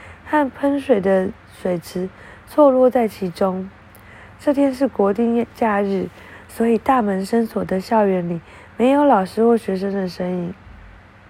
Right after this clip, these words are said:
健太看着栏杆，栏杆的上方，皇冠般的雕花中央有个奇怪的英文字母。“这标志好特别哦。”真实说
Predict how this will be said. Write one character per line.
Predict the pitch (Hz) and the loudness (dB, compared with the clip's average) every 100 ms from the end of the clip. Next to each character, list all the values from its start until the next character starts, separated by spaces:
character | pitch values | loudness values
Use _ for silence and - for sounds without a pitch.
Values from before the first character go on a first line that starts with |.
| - - - - - - - - - - - - - - - - - - - - - | -20 -20 -20 -20 -20 -20 -20 -20 -20 -20 -20 -20 -20 -20 -20 -20 -20 -20 -20 -20 -4
健 | 277 254 | -2 0
太 | 269 | 0
看 | 247 262 233 | -2 -2 -2
着 | 208 | 0
栏 | 190 190 190 | 0 -2 -2
杆， | 233 226 - | 0 -2 -2
栏 | 214 214 | -2 -2
杆 | 240 247 | -2 -2
的 | 226 | -2
上 | 233 233 202 | -2 -4 -2
方， | 208 202 208 - - - - | -4 -4 -10 -20 -20 -20 -4
皇 | 220 220 | 0 2
冠 | 247 269 233 | 2 2 2
般 | 226 220 | 0 0
的 | 196 | 0
雕 | 220 214 | 0 0
花 | 226 220 | 2 0
中 | 214 220 208 | 0 0 0
央 | 202 208 - - - - | -2 -6 -14 -20 -20 -4
有 | 202 | 0
个 | 185 196 | 0 -2
奇 | - 202 | -2 0
怪 | 262 254 | 2 4
的 | 226 | 2
英 | 208 220 | 2 0
文 | 220 190 185 | 0 0 -4
字 | - 214 | -4 -2
母。 | 190 185 - - - - - - - - - - - - - | -2 -4 -8 -14 -20 -20 -20 -20 -20 -20 -20 -20 -20 -20 0
“这 | 349 | 2
标 | 302 294 294 | 6 4 4
志 | 311 | 2
好 | 285 220 | 0 0
特 | 202 269 240 | 0 0 2
别 | 214 196 190 | 0 0 0
哦。” | 190 185 185 - - - - - - - - - - - - - - - | -2 -4 -10 -20 -20 -20 -20 -20 -20 -20 -20 -20 -20 -20 -20 -20 -20 -8
真 | 208 208 | -2 -2
实 | 196 180 | -2 -4
说 | 190 | -4